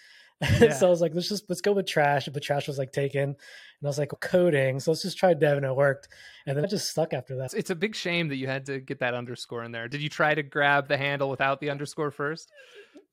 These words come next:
Speaker 1: Dude, uh, yeah, I imagine the word trash is just, like, so common.
Speaker 2: <laughs>
Speaker 1: I, I, I try to get it on all platforms. It's, like, literally impossible to get the word trash just 'cause, you know, that's, like, one of the
Speaker 2: Yeah.
Speaker 1: words that,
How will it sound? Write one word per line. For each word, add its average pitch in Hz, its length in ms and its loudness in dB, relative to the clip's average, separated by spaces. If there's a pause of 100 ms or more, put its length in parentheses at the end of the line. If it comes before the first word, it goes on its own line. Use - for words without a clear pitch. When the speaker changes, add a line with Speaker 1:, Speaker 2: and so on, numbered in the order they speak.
(120)
Speaker 1:
Dude, 175 180 2
uh, 214 220 6
yeah, 170 300 2
I 190 80 0
imagine 170 400 4
the 160 100 4
word 151 240 4
trash 139 520 2
is 139 100 -8
just, 139 180 -8
like, 143 60 6
so 160 120 8
common. 151 540 2
Speaker 2:
<laughs> - 80 -8
Speaker 1:
I, 160 200 -2
I, 170 220 -2
I 170 60 0
try 180 240 4
to 175 80 4
get 175 180 2
it 170 320 4 (400)
on 156 160 -2
all 147 180 6
platforms. 151 460 2
It's, 185 120 -2
like, 196 140 6
literally 196 280 6
impossible 139 480 0
to 135 100 -4
get 139 180 -6
the 143 80 -4
word 131 220 -4
trash 143 400 -10
just - 280 -14
'cause, 156 280 -4
you 147 60 -6
know, 127 240 -2 (320)
that's, 190 120 -6
like, 214 120 4
one 165 100 4
of 160 60 2
the 151 80 4
Speaker 2:
Yeah. 143 40 2
Speaker 1:
words 139 220 2
that, 139 160 2